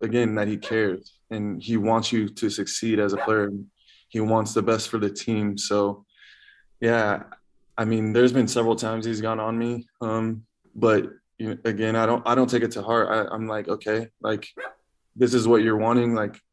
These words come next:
let me, let me try this or let me try that." Um, and yeah,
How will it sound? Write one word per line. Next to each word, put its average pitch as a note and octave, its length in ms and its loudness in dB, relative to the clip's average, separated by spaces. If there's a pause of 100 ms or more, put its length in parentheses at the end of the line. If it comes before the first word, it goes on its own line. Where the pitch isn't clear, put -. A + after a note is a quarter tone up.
(100)
let A2+ 160 -4
me, A2+ 320 -2
let A#2 120 -2
me A2+ 80 2
try A2 280 2
this G#2 420 -2 (220)
or G#2 100 -6
let A2 120 -2
me A2 80 -2
try - 260 -4
that." A2+ 340 0 (680)
Um, G#2+ 640 -2
and G#2 640 -4 (720)
yeah, G#2 460 -2